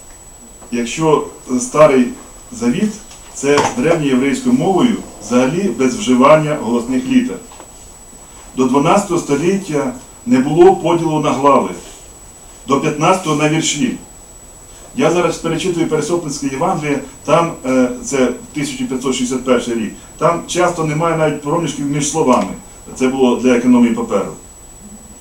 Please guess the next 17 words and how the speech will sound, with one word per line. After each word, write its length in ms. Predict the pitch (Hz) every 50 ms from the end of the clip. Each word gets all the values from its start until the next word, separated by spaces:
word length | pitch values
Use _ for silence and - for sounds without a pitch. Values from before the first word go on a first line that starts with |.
| - - - - - - - - - -
Майже 280 | 117 147 165 165 165 175
нема 240 | 175 175 175 180
ніяких 320 | 175 175 170 156 - 165 151
знаків, 380 | 143 151 147 123 117 110 104 - - - -
не 100 | 131 139
вказується 500 | 131 - 180 175 175 175 170 165 170 170
пряма 280 | 165 170 170 170 165
мова. 480 | 165 160 160 151 131 113 101 101 - - - - - -
Важко 360 | 117 156 170 170 - 175 175
розібрати, 420 | 165 170 165 170 165 180 165 - 151 -
кому 160 | 170 165 165
належать 320 | 165 160 160 147 143 147
слова, 320 | - 160 156 139 131 123 117
якомусь 320 | 110 - 165 170 170 123
персонажу, 560 | - - 120 - 107 151 156 170 160 147 139 123
чи, 240 | - 143 143 131 - - - - - 127
е, 320 | 123 123 123 120 120